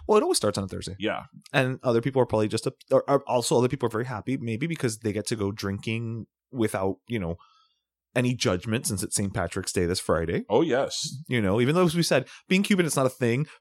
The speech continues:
Speaker 2: Yeah.
Speaker 1: But any day that you can go out and drink and not be judged for it, you know, like, it's, you have to drink today.
Speaker 2: Mm-hmm.
Speaker 1: So
Speaker 2: I don't know why when you said that, I thought about Inglés Sin Barrera.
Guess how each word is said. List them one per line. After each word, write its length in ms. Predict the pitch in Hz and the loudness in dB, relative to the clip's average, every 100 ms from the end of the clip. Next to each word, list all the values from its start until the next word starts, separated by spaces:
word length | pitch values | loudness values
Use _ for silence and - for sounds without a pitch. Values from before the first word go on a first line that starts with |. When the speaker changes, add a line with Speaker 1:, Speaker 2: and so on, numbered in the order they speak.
| _ | _
Speaker 2:
Yeah. 140 | 95 90 | -8 6
Speaker 1:
But 80 | 220 | 8
any 160 | 269 | 8
day 100 | 247 | 4
that 80 | 226 | 2
you 100 | 190 | 4
can 80 | 160 | 4
go 100 | 131 | 6
out 80 | 131 | 6
and 100 | 147 | 6
drink 300 | 117 117 117 | 4 2 4
and 100 | 131 | 2
not 220 | 110 101 | 2 -2
be 80 | 120 | -4
judged 400 | 120 95 95 131 | 0 2 2 -2
for 340 | - 170 202 | -2 0 2
it, 140 | 240 - - | 2 -2 -2
you 140 | 185 | 2
know, 80 | 214 | 4
like, 180 | 160 139 | 4 2
it's, 160 | - | 4
you 60 | 160 | 4
have 240 | - 151 | 6 2
to 100 | - | 4
drink 240 | 113 95 85 | 0 0 -4
today. 260 | - 95 98 92 | -6 -4 -6 -10
Speaker 2:
Mm-hmm. 120 | 87 101 - - - | -14 -14 -20 -18 -6
Speaker 1:
So 180 | - 143 | 0 2
Speaker 2:
I 60 | |
don't 100 | 240 427 | 2 2
know 160 | 427 | 0
why 200 | 254 143 | 6 6
when 240 | 175 165 131 | 6 4 0
you 80 | |
said 260 | 117 143 151 | -2 0 2
that, 140 | 135 | 0
I 80 | 113 | 0
thought 180 | 117 127 | -2 -2
about 240 | 147 139 | 0 -2
Inglés 360 | 123 104 101 107 | -4 -6 -2 -4
Sin 200 | - 143 | -4 -2
Barrera. 520 | 104 - 90 92 76 | -2 -2 -4 -2 -6